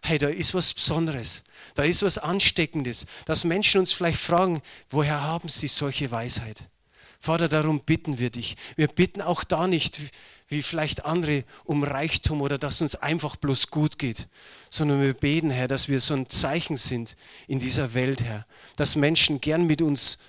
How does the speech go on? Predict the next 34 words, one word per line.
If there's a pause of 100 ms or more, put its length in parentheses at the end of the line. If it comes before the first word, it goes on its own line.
(160)
zusammen
sind
und
dass
Menschen
sagen, (500)
„Wow,
das,
was
du
hast, (380)
das
möchte
ich
auch
haben.“ (1300)
Ich
möchte
auch
nochmal
da
so
sagen,
und
wer,
im, (500)
wer
vielleicht
gleich
nach
dem
Gottesdienst
kommen
möchte